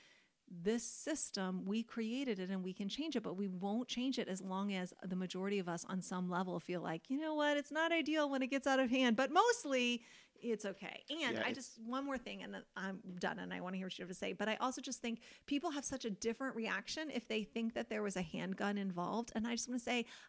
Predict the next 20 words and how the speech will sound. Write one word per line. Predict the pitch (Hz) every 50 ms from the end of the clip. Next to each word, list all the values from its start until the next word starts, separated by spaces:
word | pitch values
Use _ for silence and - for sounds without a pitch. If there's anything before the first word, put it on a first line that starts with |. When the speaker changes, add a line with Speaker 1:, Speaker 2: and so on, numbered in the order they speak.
| - - -
Speaker 1:
I | 214 240 269
just | 254 311 285 - -
call | - - 254 233 240 240 240 233 - -
a |
hundred | 190 - - - - - - 254 262 277 277 294 302 247
percent | - 262 240 - 240 220 240 -
foul | - 196 185 180 170 165
on | - - - - -
that, | - - - -
Speaker 2:
Mm-hmm. | - - - - -
Speaker 1:
because | - - - - 233 208 208
this | 190 180 170 180 226 226 240 233 - - - _ -
country | - - 269 269 262 - - 262 262 254 247 - -
loves | 214 196 202 208 220 208 208 208 208 196 196 202 - - _ - 180
guns, | 170 190 170 170 - 160 156 - - - - - -
and | 208 202 202
we | 214 208
refuse | 185 190 185 160 - - - 240 247 254 262 262 254 -
to | - 233
do | 190 180 180 165